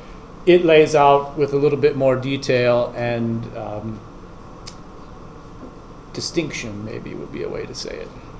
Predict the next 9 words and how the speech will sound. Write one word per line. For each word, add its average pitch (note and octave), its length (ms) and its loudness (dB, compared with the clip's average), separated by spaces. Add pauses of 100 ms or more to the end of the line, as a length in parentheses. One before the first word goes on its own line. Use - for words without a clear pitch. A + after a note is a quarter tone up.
(880)
Okay, F#3 460 8 (400)
so G3+ 520 12 (360)
basically G3+ 1000 12
in G3 320 8
Article A3+ 460 12
One, F3+ 520 10
we A3+ 300 12
as G#3 160 10
Lutherans A3 800 10